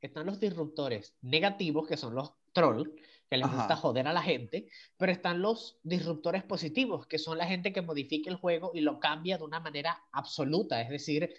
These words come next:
Speaker 1: los modders con Skyrim, pues ese es el mejor ejemplo. O sea, literal, es,
Speaker 2: Y
Speaker 1: eres,
Speaker 2: esos
Speaker 1: eres, eres el, el, eres el Dovahkiin que está enfrentando a Bowser para poder resque-, rescatar a la Dulcinea, pues, o sea, en un
Speaker 2: Ex-,
Speaker 1: quest
Speaker 2: ajá,
Speaker 1: especial, o sea, tú
Speaker 2: exacto.
Speaker 1: como, "What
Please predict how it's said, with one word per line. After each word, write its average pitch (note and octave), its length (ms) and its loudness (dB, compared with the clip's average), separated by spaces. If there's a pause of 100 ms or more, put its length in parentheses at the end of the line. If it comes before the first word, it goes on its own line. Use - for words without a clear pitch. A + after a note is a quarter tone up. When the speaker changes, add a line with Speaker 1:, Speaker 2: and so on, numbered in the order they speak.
(320)
Speaker 1:
los C#3+ 160 -4
modders E3 440 4
con D3+ 120 -4
Skyrim, C3 560 0
pues B2+ 160 0
ese C#3 160 -6
es E3 80 -2
el F3+ 80 -4
mejor D3+ 240 0
ejemplo. C3 460 -4
O A2+ 40 -18
sea, A#2+ 180 -8
literal, C3 480 0
es, F#3 180 -6
Speaker 2:
Y E3 140 6
Speaker 1:
eres, D3+ 180 8
Speaker 2:
esos E3+ 160 2
Speaker 1:
eres, D#3 300 0 (160)
eres D#3 260 2
el, F3 240 2
el, D3+ 240 -2
eres D3+ 420 -2
el E3 340 -6 (100)
Dovahkiin E3 680 -4 (460)
que F3 80 0
está D#3+ 160 0
enfrentando E3+ 680 -2
a D#3 80 6
Bowser A3+ 600 4 (520)
para E3 240 10
poder D3 280 8
resque-, C#3+ 400 2
rescatar D3+ 560 6
a E3 120 12
la E3 160 8
Dulcinea, C3 840 6
pues, A#2 160 0
o A#2 100 0
sea, A#2 260 2
en C#3 80 6
un C#3 40 10
Speaker 2:
Ex-, C#3 160 4
Speaker 1:
quest D3+ 220 8
Speaker 2:
ajá, C#3 180 6
Speaker 1:
especial, D#3+ 240 8
o A#2+ 60 4
sea, C3 140 4
tú - 240 6
Speaker 2:
exacto. - 40 2
Speaker 1:
como, D#3+ 220 0
"What C#3+ 260 0